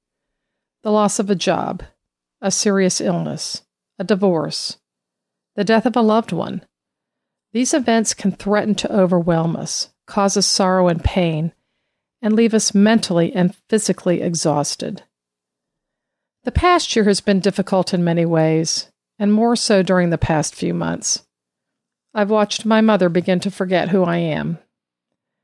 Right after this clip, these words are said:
There have been unexpected deaths of friends and their family members. And at work, job cutbacks, salary reductions, and lost benefits.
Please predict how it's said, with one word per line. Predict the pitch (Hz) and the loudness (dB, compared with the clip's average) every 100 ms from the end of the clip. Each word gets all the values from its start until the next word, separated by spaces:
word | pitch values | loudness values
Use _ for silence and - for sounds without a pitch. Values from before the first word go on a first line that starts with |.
| _ - | _ -6
There | 214 | -4
have | 190 | 0
been | 226 | 0
unexpected | 220 220 214 - 220 - 202 | 2 2 0 -2 -2 -2 -4
deaths | - 185 175 - | 0 0 0 -4
of | 196 | -6
friends | - 220 175 151 156 | -2 -2 0 -2 -2
and | 185 | 0
their | 185 | 0
family | - 190 180 170 | 2 2 2 0
members. | 160 156 - 165 - - _ _ _ _ _ _ _ _ | -2 -4 -6 -8 -8 -10 _ _ _ _ _ _ _ _
And | 208 202 | 0 2
at | 202 185 - - | 2 0 -4 -10
work, | 220 180 240 - _ _ _ - | -2 2 2 0 _ _ _ -12
job | - 196 196 190 | -2 2 2 0
cutbacks, | - 170 - - - - - - | -4 -4 -4 -6 -6 -6 -8 -8
salary | - 214 202 190 165 | -4 0 2 2 2
reductions, | 156 - - - - 202 - | 0 -2 -4 -6 -8 -6 -2
and | 185 | 2
lost | 185 175 - | 2 0 0
benefits. | 196 180 - - - - | -2 0 -2 -4 -6 -8